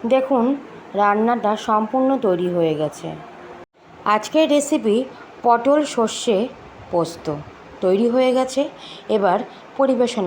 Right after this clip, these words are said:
করে দেব। আপনারা সবাই ভালো থাকবেন আর সুস্থ থাকবেন।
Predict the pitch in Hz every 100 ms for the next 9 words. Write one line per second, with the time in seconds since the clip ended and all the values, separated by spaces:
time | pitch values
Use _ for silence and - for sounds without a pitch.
0 | 160 143 139 131 139 139 - - - -
1 | - _ _ - - 247 247 294 320 320
2 | 330 254 233 311 - 196 208 220 - 294
3 | 240 208 240 - - - 254 262 - 277
4 | - - 190 143 156